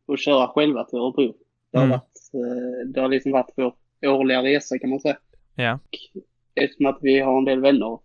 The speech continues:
Speaker 1: från Helsingborg som egentligen inte brukar vara på hockeyn, så tänkte vi, vi kan ju, vi kan ju ta med dem. Eh, kanske kan få med någon på ett bättre intresse där, liksom. Eh, <clears throat> och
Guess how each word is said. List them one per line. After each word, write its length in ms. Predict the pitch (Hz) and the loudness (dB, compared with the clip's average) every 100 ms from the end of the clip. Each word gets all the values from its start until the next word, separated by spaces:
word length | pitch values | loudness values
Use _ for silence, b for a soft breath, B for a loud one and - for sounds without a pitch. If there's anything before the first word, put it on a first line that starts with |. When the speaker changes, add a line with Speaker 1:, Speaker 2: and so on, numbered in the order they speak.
| _ | _
Speaker 1:
från 140 | 123 131 | -4 -2
Helsingborg 500 | 131 - 151 - - - | -2 0 0 0 -8 -16
som 180 | - 139 | -8 0
egentligen 440 | 131 135 123 135 135 | 2 2 0 0 -2
inte 100 | 127 | 0
brukar 340 | 135 135 110 110 _ | -2 -2 -6 -14 _
vara 120 | 127 | -8
på 120 | 123 135 | -4 -2
hockeyn, 340 | 139 - - - _ | -4 -8 -14 -16 _
så 240 | - - 123 | -18 -12 -8
tänkte 340 | 135 135 135 | -4 -4 -2
vi, 60 | 135 | -2
vi 100 | 139 | 0
kan 140 | 147 | 2
ju, 200 | 147 143 | 4 4
vi 140 | 139 139 | 2 0
kan 140 | 147 | 0
ju 60 | 143 | 0
ta 100 | 147 | 2
med 200 | 135 135 | 2 4
dem. 120 | 143 - _ _ | 2 -2 _ _
Eh, 360 | 156 165 165 160 | -16 -14 -14 -12
kanske 320 | - 123 - | -6 -6 -8
kan 240 | 131 131 131 - _ | -8 -8 -8 -12 _
få 60 | 143 | -2
med 200 | 139 131 | 0 2
någon 180 | 135 123 - - | 0 -2 -6 -10
på 60 | |
ett 480 | 131 _ _ 139 135 | -10 _ _ -14 -6
bättre 280 | 139 131 131 | -6 -4 -4
intresse 480 | 123 - 143 _ 123 | -4 -4 -6 _ -6
där, 220 | 135 123 | -4 -4
liksom. 240 | 113 - 147 _ - | -8 -12 -16 _ -6
Eh, 380 | 139 147 147 151 - - - | -2 0 2 0 -2 -4 -2
<clears throat> 280 | - - | -4 -4
och 260 | - 147 147 | 0 0 -2